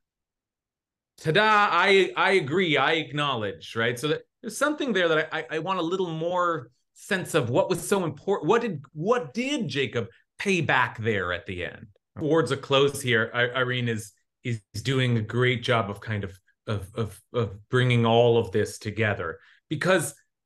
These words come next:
whatever else, whatever other significance we might, we might assign to Jacob's time in Aram, it feels a little bit like a, like a, a,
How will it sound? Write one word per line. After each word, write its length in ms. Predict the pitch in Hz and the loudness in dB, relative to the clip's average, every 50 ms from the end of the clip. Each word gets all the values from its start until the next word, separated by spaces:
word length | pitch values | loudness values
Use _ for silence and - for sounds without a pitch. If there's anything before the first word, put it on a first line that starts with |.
| _ _ _ _ | _ _ _ _
whatever 640 | - 170 165 165 175 185 214 233 262 269 311 302 262 | -10 -10 -8 0 4 6 6 6 6 4 4 2 2
else, 460 | - 160 175 196 190 160 - - - - | 4 4 4 2 2 0 -2 -8 -8 -4
whatever 380 | 165 196 226 262 285 294 262 233 | 2 4 4 4 4 4 4 4
other 180 | 214 202 190 156 | 6 4 2 2
significance 580 | - - 131 120 156 175 156 151 156 139 107 | 0 -4 -4 -4 -4 -4 -2 0 0 0 0
we 120 | 107 127 131 | -2 -2 0
might, 440 | 127 123 131 135 135 147 147 - _ _ _ _ _ _ _ _ | 0 0 2 2 0 -2 -4 -8 _ _ _ _ _ _ _ _
we 180 | - 131 123 117 | -6 -2 0 2
might 360 | 113 113 117 120 123 127 123 | 2 2 2 2 2 2 2
assign 680 | 120 117 113 - - 120 117 117 117 120 117 117 113 110 | 2 0 0 -2 0 0 2 2 2 2 0 -2 -2 -4
to 320 | - - 110 104 98 92 - _ _ _ _ _ | -6 -6 -6 -6 -6 -8 -12 _ _ _ _ _
Jacob's 500 | - 123 120 123 120 117 - - - - - | -2 0 0 0 0 -2 -2 -4 -8 -10 -10
time 580 | - - - 127 127 123 123 123 120 117 117 120 | -10 -6 -2 2 2 4 4 4 2 2 0 0
in 580 | 123 131 131 120 113 107 104 104 104 101 - - _ _ _ _ _ - | -2 -2 -2 0 0 0 0 -2 -4 -6 -8 -14 _ _ _ _ _ -4
Aram, 720 | 110 110 120 143 160 143 113 92 85 85 90 101 110 101 _ _ _ _ _ _ _ _ _ _ _ _ _ _ _ _ | -2 0 2 2 2 2 0 0 -4 -6 -8 -10 -10 -12 _ _ _ _ _ _ _ _ _ _ _ _ _ _ _ _
it 160 | - 180 190 | -4 -2 -2
feels 380 | - - - 240 277 302 294 302 | -2 -2 0 2 2 4 4 4
a 60 | 277 | 4
little 240 | 254 233 240 233 220 | 4 4 4 4 4
bit 200 | - 196 165 - | 4 2 0 2
like 340 | 151 156 147 143 135 - 123 | 2 4 4 4 2 0 0
a, 300 | 117 104 95 87 87 - _ _ _ _ _ _ _ _ _ _ _ _ _ _ _ - | 0 0 -2 -4 -6 -12 _ _ _ _ _ _ _ _ _ _ _ _ _ _ _ -4
like 200 | 143 147 147 139 | -2 -2 -2 -2
a, 100 | 110 98 - _ _ _ | -4 -6 -8 _ _ _
a, 160 | - 139 117 | -4 -4 -4